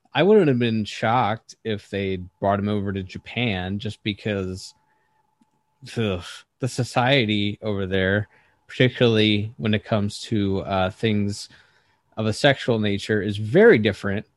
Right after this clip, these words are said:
than here in the United States. But here in the United States,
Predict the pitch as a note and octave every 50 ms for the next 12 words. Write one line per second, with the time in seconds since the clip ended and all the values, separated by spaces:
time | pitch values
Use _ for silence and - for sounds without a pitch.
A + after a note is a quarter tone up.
0 | - - _ _ _ - A2+ G#2+ G#2 G2+ G2 G2 F#2+ F#2 - _ _ _ _ _
1 | _ _ _ _ _ _ _ - - A#2+ A2+ G#2+ G#2 G#2 G2+ F#2 F2+ F2+ F2+ G2
2 | - - - F2 F#2 G#2 G#2 - - D#3+ E3+ G#3 C4 D4 C#4+ G#3 E3 E3 F#3 F3
3 | C#3+ A2 - - - C#4+ B3 E3+ C3+ C#3+ C#3+ - - - - -